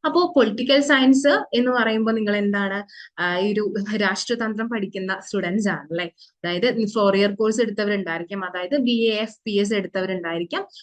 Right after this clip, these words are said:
ബി എ പി എസ് എച്ച് എടുത്തവരും ഉണ്ടായിരിക്കാം. അപ്പോ, ആ, നിങ്ങൾ രണ്ട് കൂട്ടരും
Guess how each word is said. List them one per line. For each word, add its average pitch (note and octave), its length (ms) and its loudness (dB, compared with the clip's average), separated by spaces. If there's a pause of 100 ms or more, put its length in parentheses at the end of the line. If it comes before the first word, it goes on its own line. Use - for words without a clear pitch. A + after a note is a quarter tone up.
(120)
ബി A#3+ 60 6
എ A#3 140 8
പി A3+ 140 0
എസ് G#3+ 220 0
എച്ച് G#3 160 -2
എടുത്തവരും F#3+ 480 -2
ഉണ്ടായിരിക്കാം. D#3 520 -4 (300)
അപ്പോ, G#4 140 4 (180)
ആ, C#4 240 6
നിങ്ങൾ F#4+ 200 2 (100)
രണ്ട് F#4+ 420 0 (100)
കൂട്ടരും G#3 360 0